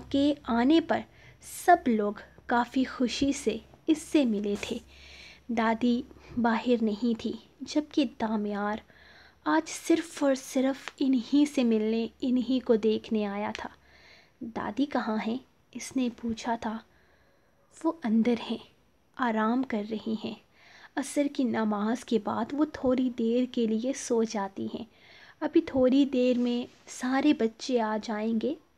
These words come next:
तो जाग जाएंगी," अम्मी ने जवाब दिया था, जबकि इज़ा जहरिश, अरूश और शुनाया के साथ मिलकर बिज़ी हो गई थी,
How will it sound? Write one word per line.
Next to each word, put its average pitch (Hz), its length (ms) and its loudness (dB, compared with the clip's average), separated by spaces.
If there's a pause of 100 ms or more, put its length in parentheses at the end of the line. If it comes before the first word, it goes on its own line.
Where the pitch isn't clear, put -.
(120)
तो 285 140 2
जाग 208 460 -2
जाएंगी," 208 540 -2 (640)
अम्मी 240 360 2
ने 269 220 0
जवाब 220 600 -4
दिया 220 260 -2
था, 226 260 -8 (280)
जबकि 285 420 0 (120)
इज़ा 240 400 0 (240)
जहरिश, 240 800 -2
अरूश 240 520 -2
और 311 80 4
शुनाया 214 640 -2
के 262 200 -4
साथ 208 420 -4
मिलकर 233 360 0 (580)
बिज़ी 247 260 2
हो 220 220 0
गई 220 340 0
थी, 226 200 -4